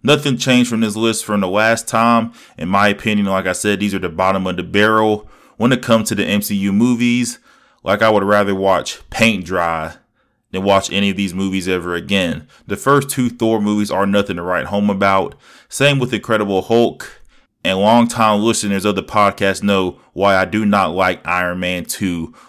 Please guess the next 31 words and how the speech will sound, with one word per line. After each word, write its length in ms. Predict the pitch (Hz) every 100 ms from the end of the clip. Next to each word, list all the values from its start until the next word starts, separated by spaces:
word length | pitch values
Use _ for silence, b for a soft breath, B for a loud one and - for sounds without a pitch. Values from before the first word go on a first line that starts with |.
| b
Long 300 | 98 113 113
story 320 | - 113 113 107
short, 500 | 127 127 120 - b b b _ _ _ _ _
me 100 | 92
and 80 | 104
some 100 | 104
friends 260 | - 107 101
went 140 | 101
to 80 | 98
go 80 | 98
see 200 | - 101
Iron 260 | 92 98 101
Man 180 | 101
two, 400 | 101 127 127 120 101
got 200 | 101 92
kicked 240 | 110 -
out 60 | 101
of 40 |
the 40 | 95
movie 300 | 110 123 120
theater, 520 | 123 127 120 120 117
snuck 260 | - - 107
my 140 | 98
way 160 | 95 101
back 320 | 98 98 -
in, 240 | 127 131 120
and 100 | 104
I 60 |
was 80 | 98
like, 160 | 90 85
"Damn, 420 | 110 87 82